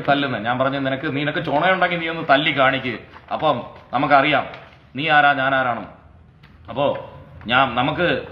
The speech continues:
സ്വ-, സ്വാതന്ത്ര്യമില്ല. സ്വാതന്ത്ര്യം ആയിരത്തി തൊള്ളായിരത്തി നാപ്പത്തേഴിൽ കിട്ടി, പിന്നീട് ഇന്ത്യ റിപ്പബ്ലിക്കുമായി. എന്നിട്ട് എവനൊന്നും വെളിവും വെള്ളിയാഴ്ചയും വന്നില്ല. ഈ,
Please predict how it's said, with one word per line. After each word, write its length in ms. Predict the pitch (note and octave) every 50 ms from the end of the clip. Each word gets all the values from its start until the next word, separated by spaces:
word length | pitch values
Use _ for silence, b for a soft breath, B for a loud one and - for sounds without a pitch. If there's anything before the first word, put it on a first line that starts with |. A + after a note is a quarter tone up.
| - -
സ്വ-, 300 | A#2 A2 - A2 G#2+ -
സ്വാതന്ത്ര്യമില്ല. 920 | - A#2+ B2+ D#3 F3 F#3+ G#3+ G#3+ G3+ G#3+ G#3+ G3+ F3+ F3+ D#3+ C3+ G#2+ - -
സ്വാതന്ത്ര്യം 540 | A#2+ A#2+ C#3 D#3 F3 E3+ F3+ F#3 E3 D3+
ആയിരത്തി 200 | D3 D3+ D#3 D3+
തൊള്ളായിരത്തി 320 | E3+ E3 E3 E3 D#3 D3+ E3+
നാപ്പത്തേഴിൽ 600 | D#3 D3 C#3 C#3 - E3 - E3 E3 D#3 D#3+ D3+
കിട്ടി, 460 | D#3 C#3+ - - D3+ C3 G#2 - - B B B B B B -
പിന്നീട് 240 | C#3 C#3+ E3 D#3+ D#3+
ഇന്ത്യ 340 | D#3+ D#3 D3+ C#3+ D3+ D3+ D#3+
റിപ്പബ്ലിക്കുമായി. 800 | D#3 D#3 D#3 E3+ E3+ E3+ F3+ F#3 D3+ E3+ E3 D3+ C#3+ C3 A#2 G2 F2+ G2+
എന്നിട്ട് 280 | A#2+ C#3+ D#3+ D#3 B2+
എവനൊന്നും 480 | D#3+ D3 C#3+ D3+ D3+ D3+ D3 D3 C#3+ C3+
വെളിവും 380 | B2+ C3 C3+ D#3 D3+ D3+ D3 C3+
വെള്ളിയാഴ്ചയും 460 | C3 C3 C3+ C3+ C3+ C3+ C3+ C#3 B2
വന്നില്ല. 400 | A#2 A#2+ A#2+ A2+ G#2+ F#2 E2 B B B B B B - -
ഈ, 220 | F#3 F#3+ F#3 -